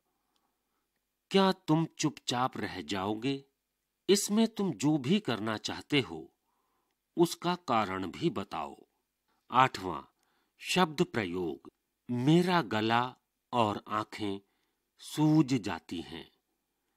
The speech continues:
मेरा चेहरा सूजन की वजह से बड़ा रहता है। इस वाक्य में सूज और सूजन शब्द का प्रयोग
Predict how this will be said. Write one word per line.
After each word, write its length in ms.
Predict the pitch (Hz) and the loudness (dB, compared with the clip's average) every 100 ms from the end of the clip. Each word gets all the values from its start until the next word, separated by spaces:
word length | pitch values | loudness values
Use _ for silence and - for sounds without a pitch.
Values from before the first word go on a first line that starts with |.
| _ _ _ | _ _ _
मेरा 420 | 113 123 127 127 | -2 2 2 0
चेहरा 480 | 117 - 107 110 120 | -4 -4 -4 -4 -6
सूजन 520 | 110 - 127 120 139 | -6 -4 -4 0 -2
की 160 | 127 113 | -2 -6
वजह 340 | 87 90 101 | -6 -8 -6
से 320 | 113 - 95 95 _ _ _ _ | -8 -6 -8 -8 _ _ _ _
बड़ा 440 | 101 95 113 113 107 | -10 2 2 4 0
रहता 360 | 85 - - | -4 -12 -12
है। 340 | 76 - 85 - _ _ - | -12 -12 -20 -20 _ _ 0
इस 200 | 220 - | 0 0
वाक्य 480 | 113 98 - - 165 | -4 -6 -6 0 0
में 320 | 101 80 - _ _ _ _ _ _ _ | 0 -8 -12 _ _ _ _ _ _ _
सूज 680 | - - 175 190 202 170 185 - _ _ _ | -14 -2 2 4 4 2 -4 -8 _ _ _
और 140 | 147 151 | -2 -2
सूजन 540 | - 135 147 127 214 | -6 -4 0 2 2
शब्द 360 | 185 120 95 - | 2 -4 -4 -4
का 180 | 120 | -2
प्रयोग 640 | 107 - 87 101 110 73 - | -2 -4 -2 0 0 -2 -10